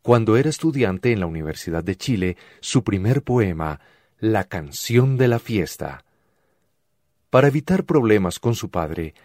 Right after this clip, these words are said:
a quien no le gustaba la idea de tener un hijo poeta, inventó el seudónimo Pablo Neruda, y más tarde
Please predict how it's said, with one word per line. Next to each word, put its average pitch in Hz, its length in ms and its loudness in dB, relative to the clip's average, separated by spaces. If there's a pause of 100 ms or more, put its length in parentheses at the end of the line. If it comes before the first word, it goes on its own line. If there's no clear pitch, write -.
(180)
a 113 80 -2
quien 90 400 -4
no 107 140 2
le 113 120 2
gustaba 95 460 0
la 90 80 2
idea 95 320 0
de 92 140 -2
tener 95 320 -4
un 117 100 -2
hijo 127 300 -2
poeta, 80 520 -4 (460)
inventó 104 540 0
el 143 100 2
seudónimo 117 760 0
Pablo 104 400 2
Neruda, 101 520 -4 (300)
y 151 120 0
más 151 220 -2
tarde 95 460 0